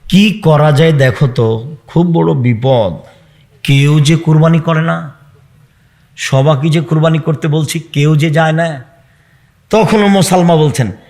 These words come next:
"চিন্তা করবেন না, আপনি নিজেরটা করে ফেলুন, দেখা যাক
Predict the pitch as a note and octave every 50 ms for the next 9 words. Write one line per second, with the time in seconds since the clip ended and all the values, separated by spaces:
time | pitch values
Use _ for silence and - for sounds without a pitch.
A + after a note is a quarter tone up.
0 | _ _ _ _ - - G3+ A3+ A#3 A#3 A3+ A3 C4+ B3 G3+ C4+ C4+ B3+ C4 C#4+
1 | C#4 C#4 C#4+ D4 D4 C#4+ C#4+ C#4 C4 A3+ E3+ C#3 - - - - - _ _ _
2 | _ - E3 F3 D#3+ - - A3 G#3 G3 F#3 F3+ F3+ F#3 E3 F#3 G3+ F#3 D#3 -
3 | - A#3 A#3 A#3+ - - - - E3+ E3 F#3 G3+ D#3+ C3+ G3 G3 F#3+ G3 G3 G3
4 | F#3+ F#3+ F3+ E3 F3+ F3 D3+ F#3 F3+ F3+ F3 D#3+